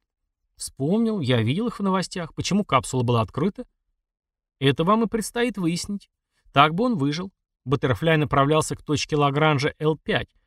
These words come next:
где у троянского астероида Эврика находится недавно построенная терраформирующая платформа Тангейзер.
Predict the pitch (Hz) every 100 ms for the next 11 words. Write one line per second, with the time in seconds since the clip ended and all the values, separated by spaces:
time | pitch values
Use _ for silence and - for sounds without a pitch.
0 | _ - 135 165 175 196 233 - 185 165
1 | - 165 185 170 143 - 214 220 135 123
2 | 123 - 226 196 170 151 180 202 - -
3 | - 165 190 165 - 139 - 143 147 180
4 | 190 - - 135 - 185 170 156 175 190
5 | 151 104 113 -